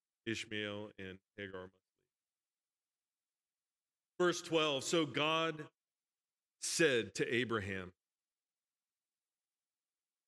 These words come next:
God knew what was going on in Abraham's heart and his mind.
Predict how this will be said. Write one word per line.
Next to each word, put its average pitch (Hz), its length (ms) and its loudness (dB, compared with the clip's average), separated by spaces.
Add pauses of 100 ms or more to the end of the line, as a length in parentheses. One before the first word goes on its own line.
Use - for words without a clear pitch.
(120)
God 151 300 2 (180)
knew 120 600 -2 (240)
what 123 260 0
was 120 200 0
going 127 280 0
on 117 460 -2
in 107 400 -4
Abraham's 101 680 -4 (880)
heart 101 340 2 (180)
and 101 100 0
his 98 160 0
mind. 104 380 2